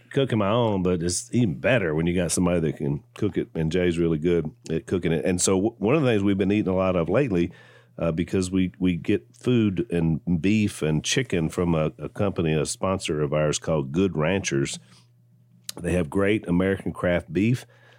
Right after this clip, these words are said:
It's all grown right here in the U S A, which is really good. So you know it's been taken, uh, good care of. It comes straight to our house. We get a package that shows up with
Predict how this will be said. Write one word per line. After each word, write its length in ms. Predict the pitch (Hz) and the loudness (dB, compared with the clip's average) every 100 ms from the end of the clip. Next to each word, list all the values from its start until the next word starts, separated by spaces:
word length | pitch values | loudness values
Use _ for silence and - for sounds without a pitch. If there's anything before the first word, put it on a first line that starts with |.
| - | -10
It's 200 | 82 - | -6 -2
all 220 | 95 95 | 0 2
grown 400 | 90 95 98 101 | 0 0 0 2
right 220 | 98 98 98 | 2 0 2
here 280 | 104 110 | 0 2
in 260 | 107 87 80 | 0 0 0
the 120 | 73 | -2
U 240 | 73 101 95 | 0 0 2
S 220 | 92 - | 0 0
A, 280 | 95 110 123 - - - - | 0 0 -2 -10 -20 -20 -14
which 160 | - | -6
is 120 | 80 95 | -4 0
really 200 | 101 95 | 0 2
good. 260 | 90 101 | 2 0
So 100 | 92 | 2
you 100 | 82 | 2
know 200 | 80 92 | 2 2
it's 120 | 95 - | 0 -2
been 180 | 87 | -4
taken, 460 | 80 90 82 80 71 - | -2 -2 0 0 -2 -6
uh, 60 | 78 | -10
good 240 | 76 98 - | -2 -2 -2
care 280 | 101 98 98 | -2 2 2
of. 220 | 101 104 - - _ _ - | 2 -2 -12 -20 _ _ -14
It 100 | - | -6
comes 220 | - 95 | -2 0
straight 280 | - 107 104 | 2 2 2
to 100 | 107 | 2
our 140 | 98 87 | 2 2
house. 440 | 101 113 131 - | 2 0 0 -2
We 120 | 80 | -2
get 120 | 80 | -2
a 40 | 80 | -2
package 500 | - 98 98 101 90 | 0 0 0 -2 -2
that 160 | 95 | -2
shows 340 | - 101 104 92 | 0 2 2 2
up 220 | 104 110 | 0 2
with 220 | 76 - | -2 -4